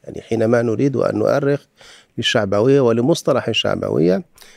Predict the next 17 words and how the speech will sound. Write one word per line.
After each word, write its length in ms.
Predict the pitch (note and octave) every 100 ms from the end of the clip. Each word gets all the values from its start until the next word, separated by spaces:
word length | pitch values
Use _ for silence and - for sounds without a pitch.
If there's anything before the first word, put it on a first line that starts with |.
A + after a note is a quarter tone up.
| _ -
نجده 640 | D3 E3 D#3 B2 C#3 D#3+ -
بالأساس 760 | - D3 - A#2 - C3+ D3
في 160 | - A2
تجربة 600 | D3 C#3+ A2+ G2+ G2 A#2+
لبعض 380 | A#2 G#2+ A#2 A2+
من 180 | G#2 G2+
الشباب 640 | G2 - G#2+ G2+ A#2+ B2
الذين 440 | G2+ G2 A2+ A#2
كانوا 320 | G#2 B2+ A#2 G2+
يريدون 420 | G2+ G2 A2+ A#2
الارتقاء 680 | G#2+ G2+ - - A#2+ B2+ - - - - - _ _ -
بعد 240 | A#2+ A#2+
موجة 380 | A#2+ D3+ C#3 B2+
التصنيع 540 | A#2+ - G#2+ - C#3 B2
التي 280 | A2 G#2+ F#2+
عرفتها 840 | G#2 G#2 C#3 - - G#2+ G#2 - - G#2+ -
روسيا، 600 | A2+ D3+ - E3 D#3+